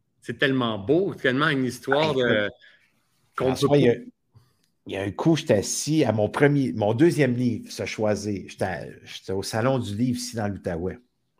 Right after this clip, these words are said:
Speaker 2: Ça me touche juste de le dire. J'étais assis, il y a une madame qui arrive avec son conjoint. Je me souviens plus, moi.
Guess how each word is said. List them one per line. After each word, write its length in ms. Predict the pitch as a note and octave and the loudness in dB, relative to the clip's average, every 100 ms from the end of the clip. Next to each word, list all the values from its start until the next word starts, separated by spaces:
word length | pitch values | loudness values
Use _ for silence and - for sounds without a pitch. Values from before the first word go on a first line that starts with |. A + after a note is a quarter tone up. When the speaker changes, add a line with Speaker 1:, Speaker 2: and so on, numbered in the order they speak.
| _ - - | _ -20 -16
Speaker 2:
Ça 160 | F2 | -12
me 60 | D#2+ | -4
touche 180 | B2 A#2+ | 0 0
juste 200 | F#2 F2+ | 0 -6
de 60 | D#2+ | -10
le 40 | |
dire. 220 | - D#2+ - _ _ _ _ _ _ _ _ _ _ _ - - | -12 -18 -20 _ _ _ _ _ _ _ _ _ _ _ -18 -14
J'étais 180 | - G#2+ | -6 -4
assis, 220 | - C#3+ | -2 0
il 20 | |
y 20 | C#3 | 0
a 20 | |
une 60 | |
madame 320 | G#2+ G#2 C3 B2+ | 0 0 0 2
qui 80 | |
arrive 180 | A#2+ B2 | 0 2
avec 120 | B2 | 0
son 140 | - G#2 | -2 -8
conjoint. 520 | G#2 G2 F#2 A#2 D3 - - - | -6 -8 -4 -2 -4 -8 -20 -8
Je 40 | |
me 40 | A#2 | -6
souviens 360 | - D3+ C3 | -4 -2 -2
plus, 260 | G2 - G#2+ | -2 -4 -6
moi. 200 | E2 E2 | -6 -12